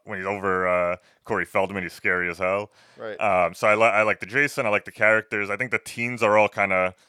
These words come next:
Speaker 1: well-defined in a sense where n-, I never believe that the teens in these movies are actually friends because they're always, like, w-, one stereotype.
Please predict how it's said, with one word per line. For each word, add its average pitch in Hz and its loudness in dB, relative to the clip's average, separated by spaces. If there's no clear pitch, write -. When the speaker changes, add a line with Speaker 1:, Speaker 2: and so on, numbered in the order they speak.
Speaker 1:
well-defined 104 4
in 123 -2
a 104 -2
sense 117 0
where 98 0
n-, 180 -16
I 180 4
never 190 6
believe 135 0
that 123 2
the - -8
teens 113 -4
in 101 -6
these 101 -6
movies 98 -4
are 80 -2
actually 87 -2
friends 90 -4
because 90 -6
they're 92 0
always, 95 -2
like, 85 -6
w-, 87 -20
one 92 -2
stereotype. 92 -4